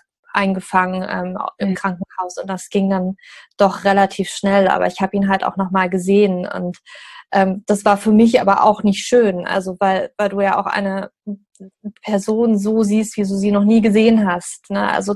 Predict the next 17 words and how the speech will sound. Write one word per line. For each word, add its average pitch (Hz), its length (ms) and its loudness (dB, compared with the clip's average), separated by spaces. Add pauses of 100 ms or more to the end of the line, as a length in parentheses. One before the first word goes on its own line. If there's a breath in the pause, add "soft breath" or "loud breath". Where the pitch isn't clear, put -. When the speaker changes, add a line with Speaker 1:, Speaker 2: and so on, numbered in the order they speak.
(120)
Speaker 1:
gar 208 160 4
Speaker 2:
Mhm. 208 60 2
Speaker 1:
nicht 208 160 -2
mehr 196 320 0 (580 loud breath)
die 214 80 2
Person 196 440 0
selbst 190 720 2
und, 190 480 -2 (720 loud breath)
ähm, 196 480 0 (2000)
ich - 160 -4
bin 226 140 2
trotzdem 285 500 2
nicht 254 180 4
so 220 100 0
gut, 202 200 0
glaube, 190 280 2
damit, 185 420 -2